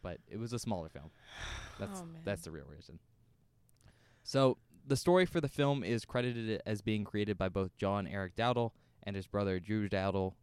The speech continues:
Speaker 1: who also happens to be the film's producer, so directors and producers. Uh, Edward Carver, one of the people I named earlier, is the name attributed to the film's unnamed killer, uh, for the purpose of clarity when referring to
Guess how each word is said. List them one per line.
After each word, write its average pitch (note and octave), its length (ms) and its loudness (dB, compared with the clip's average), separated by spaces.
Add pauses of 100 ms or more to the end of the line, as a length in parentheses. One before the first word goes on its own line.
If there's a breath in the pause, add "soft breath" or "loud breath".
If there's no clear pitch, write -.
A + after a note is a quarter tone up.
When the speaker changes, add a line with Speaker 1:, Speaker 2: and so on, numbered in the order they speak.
(120)
Speaker 1:
who G2+ 100 -2
also F#2+ 240 0
happens F#2 320 -4
to E2+ 60 -8
be E2+ 100 -4
the E2+ 100 -12
film's F2 240 -6
producer, A2+ 440 -2 (120)
so E2 220 -8 (360)
directors D#2+ 380 -8
and D2+ 100 -12
producers. D#2 480 -10 (600 soft breath)
Uh, - 180 -2 (760)
Edward D#3 320 0
Carver, G#2+ 380 0 (520)
one F#2+ 120 -6
of F#2 60 -4
the F#2 60 -4
people F2+ 340 -6 (140)
I F#2+ 80 -6
named F2+ 180 -4
earlier, F2+ 340 -2 (340 soft breath)
is A2 180 -4
the A2 100 0
name A#2+ 220 2
attributed A2+ 760 2
to A2+ 100 -4
the G2 100 0
film's A2 340 0 (120)
unnamed A2 480 0
killer, C3+ 380 0 (680 soft breath)
uh, F2+ 220 -4
for - 140 -8
the - 60 -4
purpose A2+ 360 0
of A#2+ 140 -2
clarity G#2 460 -4
when F2+ 180 -6
referring F#2+ 480 -6
to F2+ 380 -4